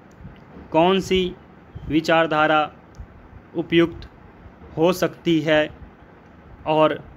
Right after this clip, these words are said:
किसके द्वारा हमारी संस्कृति एवं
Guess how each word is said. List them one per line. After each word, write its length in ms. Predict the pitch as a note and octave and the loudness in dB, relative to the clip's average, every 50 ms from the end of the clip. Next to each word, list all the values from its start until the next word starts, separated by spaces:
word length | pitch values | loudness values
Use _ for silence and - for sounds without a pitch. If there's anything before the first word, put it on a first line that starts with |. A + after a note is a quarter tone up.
| - - - - - - - - - - - | -20 -20 -20 -20 -20 -20 -20 -20 -20 -6 -4
किसके 400 | F3 E3+ - - - G#3 G3+ F#3 | -4 -4 -4 -4 0 2 2 2
द्वारा 340 | D3 D#3 D3+ D3+ D3 D3 D3 D3 C#3+ - - - - - - - - - _ - - - - | 4 4 4 4 4 4 2 0 -2 -6 -14 -14 -14 -14 -14 -18 -20 -20 _ -20 -20 -16 -8
हमारी 480 | - D3+ D#3 D#3 D#3 D#3 D3+ D3 C#3+ C#3 - - - - - - - - - | -6 -4 -2 0 0 0 0 0 -4 -6 -10 -16 -20 -20 -20 -20 -20 -20 -18
संस्कृति 840 | - - E3+ E3+ D#3 D#3 - - D#3+ F3 F3 - A3 A3 G#3+ G#3 - - - - - - | -6 -2 -2 -2 -2 -4 -4 -2 -2 -2 -2 0 0 0 0 -2 -6 -14 -20 -16 -4 0
एवं 300 | F3+ E3+ F3 F3 E3+ | 2 2 4 2 0